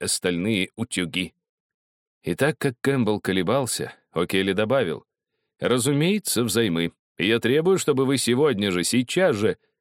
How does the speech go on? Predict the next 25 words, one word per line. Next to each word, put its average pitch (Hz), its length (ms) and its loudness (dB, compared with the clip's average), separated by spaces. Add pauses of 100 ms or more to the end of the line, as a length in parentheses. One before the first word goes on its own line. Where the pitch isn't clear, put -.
написали 135 580 0
мне 107 180 0
вексель. 85 420 -4 (260)
Ну?» 151 380 0 (1120)
Это 101 400 -6 (140)
было 90 320 -2
головокружительно 78 1040 -6
хорошо. - 540 -12 (560)
Значит, 92 500 -2
хоть 92 180 -2
завтра 85 480 -4
же. - 180 -10 (500)
Руки 110 480 0
у 113 120 -2
Кэмпбелла 110 380 2
дрожали, 101 520 0
и 104 200 -4
голос 92 400 0
дрожал. 87 500 -2 (800)
«Я 113 580 2 (560)
не 80 100 -2
умею 113 560 2 (580)
говорить, 120 540 0
как 127 220 -2
вы, 120 300 0